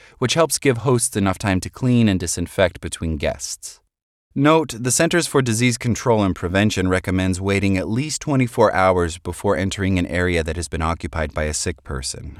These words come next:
and a recent study shows that the virus that causes covid nineteen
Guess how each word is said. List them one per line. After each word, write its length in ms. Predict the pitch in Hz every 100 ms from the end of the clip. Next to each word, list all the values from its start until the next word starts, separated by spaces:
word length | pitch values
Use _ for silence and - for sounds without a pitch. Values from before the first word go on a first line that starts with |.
| -
and 140 | 82
a 40 |
recent 360 | 82 104 104 92
study 320 | - 110 113
shows 380 | 107 101 92 90
that 120 | 90
the 80 | 95
virus 400 | 87 104 113 110
that 140 | 95
causes 440 | - 107 113 107 82
covid 380 | - 87 78 71
nineteen 500 | 76 67 85 80